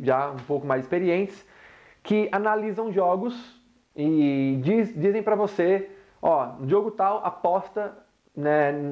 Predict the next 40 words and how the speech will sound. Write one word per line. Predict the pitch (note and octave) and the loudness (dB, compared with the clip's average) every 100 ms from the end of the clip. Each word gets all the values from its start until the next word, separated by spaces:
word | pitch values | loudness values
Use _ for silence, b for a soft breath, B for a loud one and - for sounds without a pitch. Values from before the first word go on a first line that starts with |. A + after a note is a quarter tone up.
| C3+ | -6
back | B2+ D#3+ G3 G3+ | 0 2 2 2
é | G3 | 0
o | |
time | F#3+ F#3+ G3 | 0 -4 -2
tal, | D3 B2 | 0 -2
aposta | B2+ D#3 F3 F3 F3 | -2 0 0 0 -4
é | |
na | E3+ | -2
linha | F3 F3+ | -2 -4
de | D#3 | 0
gols | D3+ F3+ E3+ | 2 0 -2
X, | - D3+ B2 | -4 -2 0
aposta | B2+ D#3+ - | 0 -2 -2
que | |
vai | E3+ | -2
sair | E3+ E3 | -2 0
mais | E3 D#3 | -2 0
gol, | D3+ D3 | 2 2
menos | D3+ E3 C#3+ | 0 -2 2
gol", | D#3+ D3 B2+ B B | 2 2 -4 B B
porque | E3 D#3+ | -4 2
eles | E3+ E3+ | 2 2
estudaram | F#3 - G3 F3 E3 G3 A3+ B B | -2 -4 0 2 2 0 -6 B B
e | F#3 | -10
estão | F3+ G3 | -2 -2
dizendo | G3 E3+ F#3 | 0 -2 -2
pra | F#3 | 0
você | F#3 F#3 F#3+ | -2 0 -2
que | G3 | -2
não | F#3 A3+ | -2 -2
tem | A#3 A#3 A#3 | 0 -2 -2
tempo | - G#3 A3 - C4+ | -4 -4 -4 -8 -8
pra | B3 F3+ | -2 -2
estudar | - F#3 E3+ D3 | 0 0 2 2
isso, | F3 - - b b - | -2 -8 -20 b b -8
em | F3+ | -2
que | E3+ | 0
você | E3+ E3+ | 0 2
vai | D#3+ | 0
apostar. | E3 F3 - A#2 - | 0 -4 -4 -6 -6